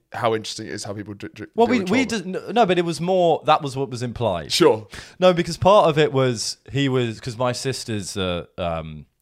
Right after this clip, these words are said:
Speaker 2: training to be a psychologist
Speaker 1: Yeah.
Speaker 2: and a counsellor at the moment.
Speaker 1: Key
Speaker 2: And
Speaker 1: worker?
Speaker 2: Yeah, she's a key worker.
Speaker 1: Good.
Speaker 2: Um,
Speaker 1: Namaste.
Speaker 2: uh, namaste to her.
Speaker 1: <laughs>
Speaker 2: It's Christmas after all. And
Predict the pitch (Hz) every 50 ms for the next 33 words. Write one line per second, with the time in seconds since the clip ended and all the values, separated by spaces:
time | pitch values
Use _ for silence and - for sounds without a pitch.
0 | _ _ _ 117 104 92 - - 110 104 98 92 85 87 80 87 85 - 85 80
1 | - 87 78 78 76 - 80 71 - - - - - - 104 82 87 85 - -
2 | - 87 85 80 - 95 82 69 80 82 82 82 82 80 71 76 - - 143 139
3 | 135 143 143 160 - - 214 247 214 _ _ _ _ _ _ _ _ _ _ _
4 | _ _ _ _ _ _ _ _ _ _ _ - 110 90 - - 92 78 82 -
5 | 82 78 82 80 78 80 - - 95 - - - - - - _ _ - 98 104
6 | 120 120 101 - 139 139 120 117 113 123 107 98 95 _ _ _ - 127 135 160
7 | 151 - - 156 147 147 127 - - 120 123 107 - 220 - - - 330 - -
8 | 381 - - 247 - - - 254 254 - 247 233 - - - - - 202 190 -
9 | - 214 - - - - - 240 - - 113 - - 131 - - - 85 - -
10 | 294 - - - 76 76 - - - - - - - - 117 120 120 120 120 -